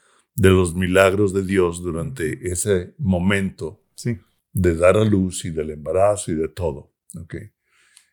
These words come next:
Speaker 1: Estábamos sentados, ah,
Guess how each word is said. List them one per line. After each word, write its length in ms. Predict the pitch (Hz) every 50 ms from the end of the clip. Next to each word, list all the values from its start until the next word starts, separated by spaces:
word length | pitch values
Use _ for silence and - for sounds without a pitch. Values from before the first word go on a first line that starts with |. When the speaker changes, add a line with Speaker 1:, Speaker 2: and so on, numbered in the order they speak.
| _ _
Speaker 1:
Estábamos 800 | - 110 101 - - 123 127 135 139 139 139 139 117 - - - _
sentados, 1000 | - - - 107 98 95 95 113 104 90 80 78 90 113 - - - - - _ _ _ _ _ _ _ _ _ _ _ _ _ _ _ _ - 127
ah, 640 | 107 98 92 87 87 85 82 80 78 78 82 87